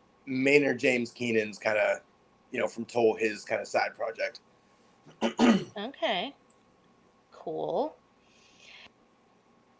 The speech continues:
Speaker 2: Anyway,
Speaker 1: You
Speaker 2: see,
Speaker 1: all, you,
Speaker 2: for schmucks. <laughs>
Speaker 1: you broke up there. What'd you say?
Speaker 2: Oh, I said, um, "You may say I'm a dreamer, but I'm not."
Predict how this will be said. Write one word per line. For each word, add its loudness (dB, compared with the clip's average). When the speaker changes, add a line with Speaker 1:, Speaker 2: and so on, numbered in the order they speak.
Speaker 2:
Anyway, 8
Speaker 1:
You 6
Speaker 2:
see, 6
Speaker 1:
all, 10
you, -2
Speaker 2:
for -2
schmucks. 2
<laughs> -20
Speaker 1:
you 2
broke 6
up 4
there. 0
What'd -6
you -10
say? 2
Speaker 2:
Oh, 12
I 8
said, 2
um, 2
"You -4
may 2
say 2
I'm 0
a -4
dreamer, 0
but 2
I'm 2
not." 0